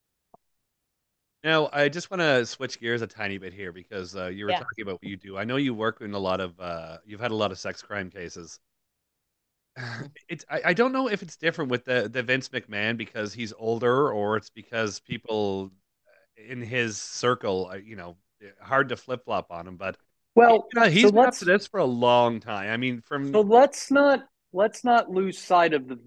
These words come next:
Speaker 3: very poorly reported lawsuit. His lawsuit's not about the sex allegations. It's about he didn't pay the hush money.
Speaker 1: Yeah.
Speaker 3: And this is an important, I taught a,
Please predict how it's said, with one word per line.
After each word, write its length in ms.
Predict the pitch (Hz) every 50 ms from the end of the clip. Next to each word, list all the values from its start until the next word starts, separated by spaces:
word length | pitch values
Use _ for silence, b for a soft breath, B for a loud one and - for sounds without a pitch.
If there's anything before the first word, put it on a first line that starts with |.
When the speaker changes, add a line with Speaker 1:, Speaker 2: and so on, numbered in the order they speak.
| 120 120
Speaker 3:
very 600 | 123 135 151 165 175 185 185 185 180 175 165 156 - - _ _
poorly 380 | - 147 147 151 147 143 139 131
reported 720 | 123 120 110 - - - 123 123 117 113 110 107 101 98 - _ _ _ _ _ _ _ _ _ _ _ _ _ _ _ _ _ _ _ _ -
lawsuit. 500 | 131 135 135 131 - - - 92 - - _ _ _ _ _ _ _ _ _ _ _ _ _ _ _ _ _
His 240 | - 165 - - 175
lawsuit's 560 | 190 202 240 269 269 - 262 240 190 - -
not 240 | 170 175 185 185 185
about 300 | 170 160 160 156 - -
the 80 | 131
sex 640 | - - - - 196 196 196 - - - - - - _ _ _ _ -
allegations. 800 | 127 131 123 117 110 117 110 110 107 - - 110 107 107 - - _
It's 200 | - 147 139 -
about 400 | 160 131 127 151 156 160 156 -
he 140 | - - 160
didn't 240 | 139 180 185 180 -
pay 160 | - 175 175
the 120 | 139 120 101
hush 360 | - - 165 214 - - -
money. 280 | 104 95 - - - - _ _ _ _ _ _ _
Speaker 1:
Yeah. 340 | - 131 143 127 101 85 80 - _ _ _ _
Speaker 3:
And 140 | 139 151 196
this 160 | 294 269 -
is 160 | 302 226 -
an 80 | 285 269
important, 640 | 247 214 - - - 269 269 254 220 214 202 190 - _ _ _ _ _ -
I 80 | 214
taught 300 | 214 - - 254 269 269
a, 80 | 240